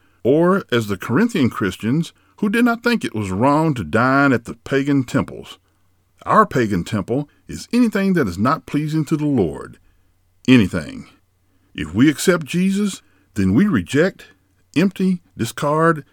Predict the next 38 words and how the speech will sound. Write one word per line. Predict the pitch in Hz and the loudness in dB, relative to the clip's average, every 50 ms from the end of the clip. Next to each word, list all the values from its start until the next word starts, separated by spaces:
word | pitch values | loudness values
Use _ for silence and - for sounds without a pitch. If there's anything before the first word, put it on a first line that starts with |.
| _ _ _ | _ _ _
and | - - 92 | -8 -6 -6
replace | 85 - _ - - 156 160 131 | -6 -6 _ -4 -2 -2 -2 -2
the | - - 82 90 | -4 -8 -4 -2
old | 123 156 147 123 - | 0 0 0 0 -2
cup | - - 98 82 92 - - _ _ _ _ _ _ _ _ _ | -4 -6 -4 -4 -4 -8 -10 _ _ _ _ _ _ _ _ _
with | - 80 - | -14 -14 -12
the | - 78 | -10 -8
new | 78 87 117 147 | -4 -2 -2 -2
cup | 131 - - 113 - - | -2 -2 -4 -4 -4 -4
of | 127 113 | -8 -6
blessing. | 107 117 113 95 - - - - - - - _ _ _ _ _ _ _ _ _ _ _ _ _ _ _ - | -2 -2 -2 -2 -2 -6 -14 -16 -18 -20 -20 _ _ _ _ _ _ _ _ _ _ _ _ _ _ _ -8
My | 95 - | -8 -8
Christian | - - 123 120 - 117 110 | 0 0 0 0 0 -2 -2
friends, | - 139 139 143 151 156 156 147 - - _ _ _ _ _ _ _ _ _ | 0 0 2 2 2 2 2 0 -2 -6 _ _ _ _ _ _ _ _ _
some | - - - 107 127 | -12 -6 -2 -2 -2
people | 120 156 147 139 147 | -2 -2 -4 -2 0
will | 147 143 120 | 0 0 0
gladly | 92 117 147 170 202 196 196 196 180 | 2 2 4 4 4 4 4 2 2
accept | 165 - - - 240 233 - | 2 0 0 0 0 0 0
the | - 95 | -4 -10
cup | - - - 120 110 110 - | -10 -2 0 0 0 0 -4
that | 92 82 78 | -12 -12 -12
Jesus | 78 87 104 110 110 104 101 90 95 | -6 -2 -2 -2 0 -2 -6 -8 -8
is | 87 80 101 | -8 -4 -2
offering, | 95 101 104 - 139 143 160 165 147 _ _ _ _ - | -2 -2 -2 -2 -4 -4 -4 -4 -6 _ _ _ _ -10
while | 85 85 85 85 | -8 -8 -6 -6
some, | - - 214 208 220 190 196 196 180 175 170 _ _ - | -4 -2 0 0 2 2 4 4 4 2 0 _ _ -4
after | 90 87 - - | -4 -4 -4 -6
careful | - - - 120 117 110 - 113 110 | -16 -6 0 0 0 0 0 0 2
investigation, | 107 104 95 107 120 117 - 101 92 120 156 180 175 - 135 127 143 135 _ _ _ - | 2 2 2 2 0 0 0 -4 -2 0 0 0 0 0 0 0 0 -2 _ _ _ -4
decide | 98 95 - - 147 143 147 147 131 | -4 -2 0 2 4 4 4 4 2
that | 107 104 | 0 -2
his | - 220 247 - | -2 -2 -2 -2
cup | - - - 190 175 185 - _ _ _ _ - | -4 -4 -2 -2 -2 -2 -2 _ _ _ _ -10
is | - 90 80 | -10 -8 -6
not | 78 80 98 120 123 | -4 -2 -2 -2 -4
for | - - 127 | -2 -4 0
them. | 113 117 101 82 71 65 67 71 | 0 2 2 0 -2 -6 -12 -14